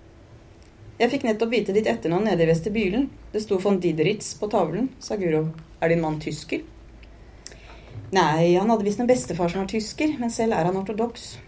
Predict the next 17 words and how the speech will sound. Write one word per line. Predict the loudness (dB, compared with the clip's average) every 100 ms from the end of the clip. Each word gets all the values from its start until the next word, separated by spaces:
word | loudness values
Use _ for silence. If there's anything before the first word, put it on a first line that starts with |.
| -20 -20 -20 -20 -20 -20 -20 -20 -20 -20 -6
I | 0
Oranda | 4 4 4 2
fant | 0 -2
de | 0
en | 2
benk | 2 2 0
i | -2
nærheten | 0 0 -2
av | -4
kirken | -2 -2 -4 -6 -6
og | -8
så | -4 -2
ned | 0 -2
på | -4
havet | -4 -4
i | -4
taushet. | -6 -8 -8 -10 -12